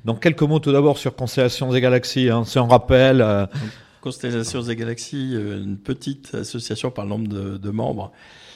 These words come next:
Speaker 2: qui est basée près de Mussidan, en Dordogne, à Saint-Médard-de-Mussidan pour être précis,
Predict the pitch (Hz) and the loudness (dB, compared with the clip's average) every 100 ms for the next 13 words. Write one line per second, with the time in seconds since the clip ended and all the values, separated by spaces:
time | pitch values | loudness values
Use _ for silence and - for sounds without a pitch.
0 | _ - 107 107 110 120 117 - 113 98 | _ -6 -4 -2 -2 -2 -4 -2 -2 0
1 | 101 110 - 135 175 123 120 147 156 110 | 2 0 -2 0 2 2 2 2 2 -2
2 | - 131 120 117 110 107 113 143 160 104 | 0 2 2 2 0 -2 0 0 0 -4
3 | - 101 - 208 | -2 -2 0 -2